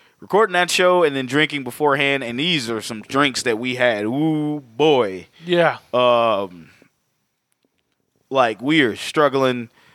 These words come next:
Speaker 1: and Jose's gotta be up in the morning. I gotta be up.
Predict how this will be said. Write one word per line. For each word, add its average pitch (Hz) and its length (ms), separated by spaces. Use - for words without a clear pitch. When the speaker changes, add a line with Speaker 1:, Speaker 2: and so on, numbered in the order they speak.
Speaker 1:
and 113 600
Jose's 127 840
gotta 165 240
be 120 180
up 120 320
in 131 60
the 127 60
morning. 120 540
I 123 180
gotta 117 220
be 117 180
up. 113 220